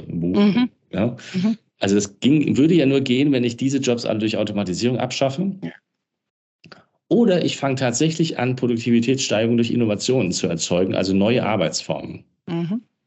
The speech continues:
Speaker 1: Ja, ich meine, ich
Speaker 2: Genau.
Speaker 1: komme ja aus der Ecke, das ist ja immer die Idee von
Speaker 2: Mhm.
Speaker 1: Agile gewesen, wie schaffe ich es, dass die hochkreativen Leute endlich so zusammenarbeiten können, dass ihre Potenziale wirklich gehoben
Speaker 2: Mhm.
Speaker 1: werden, anstatt
Speaker 2: Mhm.
Speaker 1: ihnen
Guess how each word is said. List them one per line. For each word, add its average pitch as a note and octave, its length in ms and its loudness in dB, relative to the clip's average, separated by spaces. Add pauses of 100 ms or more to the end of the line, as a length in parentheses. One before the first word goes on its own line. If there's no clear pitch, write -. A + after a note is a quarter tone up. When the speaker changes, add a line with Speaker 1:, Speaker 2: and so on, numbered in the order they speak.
(400)
Speaker 1:
Ja, F#2+ 80 0
ich F#2 80 0
meine, F2+ 100 -2
ich E2+ 80 -2
Speaker 2:
Genau. - 120 0
Speaker 1:
komme C#3+ 100 4
ja B2+ 60 0
aus A#2+ 120 -2
der A2+ 160 -2
Ecke, A#2+ 220 0
das G2+ 180 -2
ist G#2 120 -2
ja G#2+ 80 0
immer G#2 120 2
die G2 100 0
Idee G2+ 160 2
von F#2+ 140 2
Speaker 2:
Mhm. F#2 240 -2
Speaker 1:
Agile G#2 320 -2
gewesen, G2 440 0
wie G2+ 60 0
schaffe A2 300 -2
ich A2 100 -4
es, A2+ 140 -2
dass G2 140 -2
die G2 120 -4
hochkreativen G#2 720 0
Leute F#2 320 2
endlich G2 300 0
so G#2+ 100 0
zusammenarbeiten G2+ 720 0
können, G2+ 220 0
dass F#2+ 180 0
ihre F#2+ 140 0
Potenziale F#2 580 0
wirklich - 260 -6
gehoben A2 340 2
Speaker 2:
Mhm. F2 40 2
Speaker 1:
werden, F2+ 320 -2 (300)
anstatt F#3+ 320 2
Speaker 2:
Mhm. - 60 -4
Speaker 1:
ihnen - 200 -2